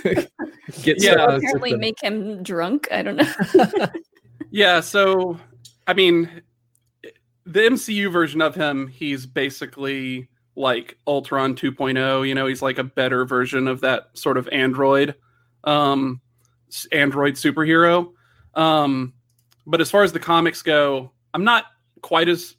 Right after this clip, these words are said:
Speaker 2: familiar with his character as I am with Scarlet Witch, but they do have a relationship in the comics also. And one of Vision's, um, <clears throat> primary, like, superpowers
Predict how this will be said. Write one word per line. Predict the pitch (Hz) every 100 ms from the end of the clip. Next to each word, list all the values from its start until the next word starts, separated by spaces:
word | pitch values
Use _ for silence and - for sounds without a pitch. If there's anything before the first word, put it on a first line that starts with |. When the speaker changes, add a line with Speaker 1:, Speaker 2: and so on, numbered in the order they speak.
| _ _
Speaker 2:
familiar | 170 175 175 170
with | 165
his | 170 160
character | - 170 170
as | 156 143
I | 139
am | 143
with | 143 127 _
Scarlet | - 143 143
Witch, | 160 165 - 131
but | 143 135 -
they | 147 165
do | 175 180
have | 170 151
a | 143
relationship | 143 139 135 139 - 139 -
in | 131
the | 127
comics | 131 127 120 -
also. | 120 120 120 120 120 _ _ _ _ _ -
And | 147 143 143 135 131 127 _ _ _ _ _ _ _ -
one | 165 185
of | 160
Vision's, | 151 156 170 156 131 -
um, | 147 143 139 131 127 123 - _ _ _
<clears throat> | 269 269 254 208 151
primary, | - 175 175 156 143 143 135 - _ _
like, | 127 120
superpowers | - 196 156 156 135 139 135 131